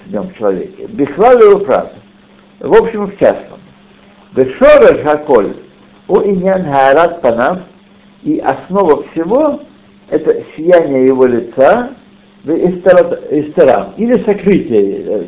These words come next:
сияния. Это корень всего понимания того, что происходит с людьми в мире. Либо, а, открытие лица и сияние, которое отсюда излучается, либо сокрытие.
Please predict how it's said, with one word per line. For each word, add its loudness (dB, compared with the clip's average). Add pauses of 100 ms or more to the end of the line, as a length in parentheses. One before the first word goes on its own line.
сияния. -10 (640)
Это -4 (640)
корень 2 (220)
всего 2
понимания -6
того, -2
что -6
происходит -4
с -14
людьми -12
в -12
мире. -6 (1600)
Либо, 0 (280)
а, -18 (140)
открытие -2
лица -6
и -20
сияние, -2
которое -8
отсюда -4
излучается, -6
либо -8
сокрытие. -8